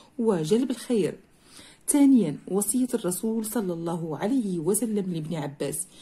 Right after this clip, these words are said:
ببعض أصول العقيدة الصحيحة. أعيد، وصية الرسول صلى الله عليه وسلم لابن عباس ببعض أصول العقيدة الصحيحة.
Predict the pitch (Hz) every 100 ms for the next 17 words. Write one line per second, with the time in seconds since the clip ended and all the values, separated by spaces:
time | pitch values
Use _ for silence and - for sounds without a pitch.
0 | - - - 226 277 262 - 190 - 202
1 | 156 196 285 269 262 240 - 190 - -
2 | _ _ _ _ _ 165 160 196 240 359
3 | 359 - - - 160 160 190 254 302 254
4 | 165 160 180 175 285 285 294 285 247 254
5 | 214 208 202 185 185 190 180 143 - -
6 | 220 214 240 214 - 214 214 214 165 160
7 | 160 180 - 160 143 185 247 240 220 190
8 | 202 185 143